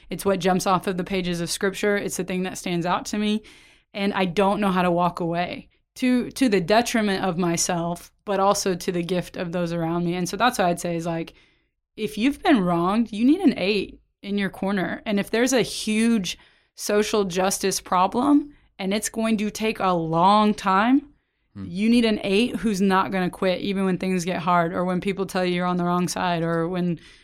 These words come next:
Speaker 1: you know, a-, all the things that, social justice is such one of those buzzwords right now, and I kinda hate it, but I don't really know a better way of talking about it. But that's what it is, is like Martin and I, and I, I'm not gonna speak for you on what you think your words are, but I know that this,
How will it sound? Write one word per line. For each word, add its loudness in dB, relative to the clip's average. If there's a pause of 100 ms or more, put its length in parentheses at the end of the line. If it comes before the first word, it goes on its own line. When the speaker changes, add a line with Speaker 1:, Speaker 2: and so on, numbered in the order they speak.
(220)
Speaker 1:
you -8
know, -2
a-, -2
all 2
the 2
things -2
that, 0
social 0
justice -2
is -4
such -2
one -2
of 0
those 0
buzzwords -2
right -2
now, 0
and -2
I -4
kinda -4
hate -2
it, -2
but -4
I -2
don't -4
really -2
know -2
a -6
better -4
way -2
of -6 (200)
talking -6
about -2
it. -6
But -8
that's 0
what -2
it -2
is, 0
is -6
like -2
Martin -4
and -4
I, -4 (300)
and -2
I, 2
I'm 4
not 4
gonna -2
speak -6 (320)
for 2
you 4
on 4
what 0
you 0
think -2
your 0
words 2
are, 2
but -4
I 2
know 4
that -4
this, -4